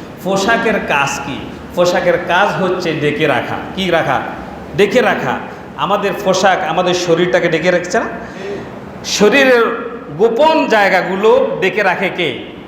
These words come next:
পোশাক। পোশাক এমন যে শরীরের গোপন বিষয়গুলোকে ঢেকে রাখে।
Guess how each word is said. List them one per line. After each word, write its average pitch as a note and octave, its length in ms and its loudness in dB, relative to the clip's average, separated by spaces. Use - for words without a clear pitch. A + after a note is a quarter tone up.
পোশাক। A3 380 2
পোশাক G3 640 2
এমন A#3 500 2
যে G#3 380 2
শরীরের G3 420 0
গোপন F#3+ 520 4
বিষয়গুলোকে F#3+ 680 2
ঢেকে B2+ 200 -2
রাখে। - 500 -4